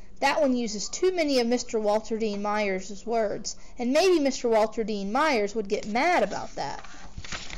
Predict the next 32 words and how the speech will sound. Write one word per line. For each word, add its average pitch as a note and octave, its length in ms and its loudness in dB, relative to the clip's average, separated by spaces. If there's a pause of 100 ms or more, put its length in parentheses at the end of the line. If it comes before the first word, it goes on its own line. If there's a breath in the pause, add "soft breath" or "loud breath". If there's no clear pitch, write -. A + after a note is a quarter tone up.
(580 loud breath)
April C4 380 2
four. - 340 -6 (600)
I B3+ 160 4
was C4+ 160 6
very E4+ 360 4
glad B3+ 340 4
to A3+ 80 -2
hear B3 260 4
that G#3+ 140 4
Mister C4 260 0
Walter D#4 340 4
Dean F4 220 0
Myers A#3 360 2
is B3 120 -4
not E4+ 320 2
the D#4+ 80 -4
sort C4 240 2
of B3 80 0
person B3 320 -2
who A3 120 0
would A3+ 100 0
get G#3+ 180 -2
mad A#3+ 280 2
at F#3 100 6
a - 60 0
boy G#3+ 340 2
for A3 140 -6
using A3 340 -2
some G3 180 -4
of G3 80 -4
his F#3+ 120 -6
words. F#3+ 500 -2